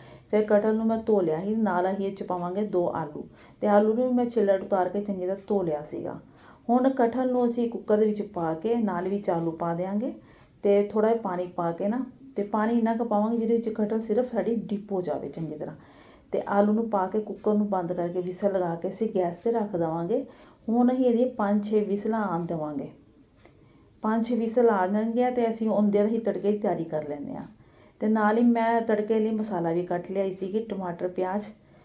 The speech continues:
ਤੇ ਇੱਧਰੋਂ ਵਿਸਲ ਵੀ ਮੇਰੀ ਪੰਜ ਛੇ ਕੁੱਕਰ ਨੂੰ ਆ ਚੁੱਕੀਆਂ ਸੀ। ਅਸੀਂ ਕੁੱਕਰ ਨੂੰ ਖੋਲ੍ਹ ਕੇ ਚੈੱਕ ਕਰ ਲੈਂਦੇ ਹਾਂ। ਤੁਸੀਂ ਦੇਖ ਸਕਦੇ ਹੋ, ਇਹ ਮੈਂ ਤੁਹਾਨੂੰ ਚੈੱਕ ਕਰਾ ਦਿੰਦੀ ਹਾਂ। ਇਹ ਦੇਖੋ ਕਿੰਨਾ ਵਧੀਆ ਆਲੂ ਸਾਡਾ ਇੱਕ ਵਧੀਆ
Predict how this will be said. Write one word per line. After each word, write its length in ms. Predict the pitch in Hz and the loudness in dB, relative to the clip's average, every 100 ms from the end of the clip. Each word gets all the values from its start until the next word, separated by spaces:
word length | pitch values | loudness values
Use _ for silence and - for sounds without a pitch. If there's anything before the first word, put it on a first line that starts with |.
| - - _ | -20 -20 _
ਤੇ 100 | 196 | -2
ਇੱਧਰੋਂ 260 | 202 226 233 | 2 4 4
ਵਿਸਲ 340 | 214 220 240 | 2 2 2
ਵੀ 100 | 247 | 4
ਮੇਰੀ 200 | 247 233 | 4 4
ਪੰਜ 320 | 233 208 208 | 2 2 2
ਛੇ 100 | 208 | 2
ਕੁੱਕਰ 360 | 214 208 208 202 | 0 0 4 4
ਨੂੰ 120 | 202 | 4
ਆ 80 | 170 | -2
ਚੁੱਕੀਆਂ 360 | 165 175 196 202 | -4 -8 -6 -4
ਸੀ। 160 | 226 | 0
ਅਸੀਂ 140 | 220 214 | 0 0
ਕੁੱਕਰ 320 | 214 - 202 | -4 0 2
ਨੂੰ 200 | 208 208 | 0 0
ਖੋਲ੍ਹ 160 | 185 185 | 0 0
ਕੇ 120 | 214 | -2
ਚੈੱਕ 300 | 220 180 - | -2 -4 -4
ਕਰ 160 | 165 | -6
ਲੈਂਦੇ 320 | 143 135 135 147 | -6 -8 -8 -10
ਹਾਂ। 120 | 165 - _ - - - _ - | -12 -18 _ -20 -20 -20 _ -10
ਤੁਸੀਂ 220 | 208 240 | -4 -2
ਦੇਖ 260 | - 180 - | 0 0 0
ਸਕਦੇ 280 | 190 185 | 0 2
ਹੋ, 160 | 214 226 - - - - - _ _ - - - | 0 0 -6 -20 -20 -20 -20 _ _ -20 -18 -8
ਇਹ 400 | 190 196 196 - 196 | -4 -2 0 -2 -4
ਮੈਂ 120 | 196 | 0
ਤੁਹਾਨੂੰ 200 | 208 202 | 0 0
ਚੈੱਕ 220 | 190 185 | -2 2
ਕਰਾ 220 | 202 185 | 2 4
ਦਿੰਦੀ 300 | 175 180 220 | 2 0 0
ਹਾਂ। 80 | 320 320 - - - | -2 -4 -16 -12 -6
ਇਹ 80 | 175 | 0
ਦੇਖੋ 280 | 175 175 | 0 -2
ਕਿੰਨਾ 340 | 202 196 196 196 | -6 -4 -2 0
ਵਧੀਆ 300 | 190 196 185 | 0 4 4
ਆਲੂ 300 | 185 185 185 | 2 0 -4
ਸਾਡਾ 240 | 185 180 | -2 0
ਇੱਕ 300 | 180 180 180 - | 2 0 -6 -8
ਵਧੀਆ 600 | - 190 185 202 208 202 | -6 -2 0 4 4 2